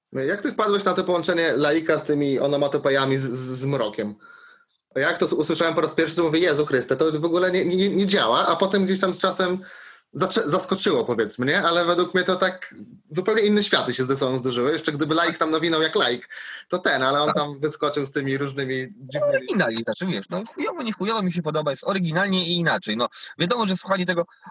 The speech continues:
Speaker 2: e, piętnaście razy pod rząd to sprawi, że mózg się eksploduje, bo tego się nie da aż tak często słuchać, ale no, e, w ujęciu jak płyty czy numery, to mi się tam bardzo podoba. I to było z Mrokiem w ogóle tak, że on kiedyś miał taki singiel, on się nazywał chyba Deszcz.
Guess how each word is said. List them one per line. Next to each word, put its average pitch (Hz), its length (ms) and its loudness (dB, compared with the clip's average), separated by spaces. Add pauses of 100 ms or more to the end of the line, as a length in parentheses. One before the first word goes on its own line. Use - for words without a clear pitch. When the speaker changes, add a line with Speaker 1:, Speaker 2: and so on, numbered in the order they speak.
(100)
Speaker 2:
e, 127 220 0
piętnaście - 460 -2
razy 160 160 -2
pod 165 160 -2
rząd 160 220 0
to 151 220 0
sprawi, 151 260 -2
że 147 140 0
mózg 175 240 0
się 127 100 -4
eksploduje, 123 560 -2 (320)
bo 123 100 -2
tego 143 140 -2
się 175 140 -8
nie 151 140 -2
da 123 80 0
aż 113 100 -6
tak 120 120 -8
często 113 320 -10
słuchać, 117 360 -6 (160)
ale - 220 0
no, 370 100 -2
e, 349 80 -8 (1120)
w - 80 -12
ujęciu 175 320 2
jak 147 80 -4
płyty 214 300 -2
czy 180 120 -2
numery, 165 220 0
to 156 80 -2
mi 139 80 -4
się - 60 -10
tam 123 140 -2
bardzo 107 220 -2
podoba. 92 360 -4
I 110 140 -6
to 143 120 -4
było 147 200 -2
z 139 120 -8
Mrokiem 160 420 -4
w 139 40 -8
ogóle 135 220 -4
tak, 139 240 0 (720)
że 101 180 0
on 185 140 0
kiedyś 165 420 -2
miał 151 180 0
taki 147 240 -6
singiel, 220 420 -2
on 147 140 0
się 147 120 -6
nazywał 151 280 0
chyba - 200 -2
Deszcz. - 640 -6